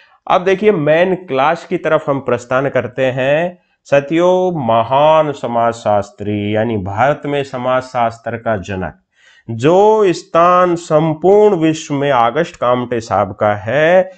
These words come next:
वही स्थान हमारे भारत में मिस्टर जीएस घुरिये का है।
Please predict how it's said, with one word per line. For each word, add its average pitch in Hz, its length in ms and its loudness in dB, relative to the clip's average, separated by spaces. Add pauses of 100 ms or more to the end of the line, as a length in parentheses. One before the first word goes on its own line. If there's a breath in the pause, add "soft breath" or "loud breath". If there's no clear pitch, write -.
(180 loud breath)
वही 123 580 2
स्थान 135 680 -2
हमारे 113 480 0
भारत 101 480 -4
में 120 200 -2
मिस्टर 104 460 -4
जीएस 131 640 -2 (220)
घुरिये 104 440 -4
का 73 180 -8
है। - 280 -12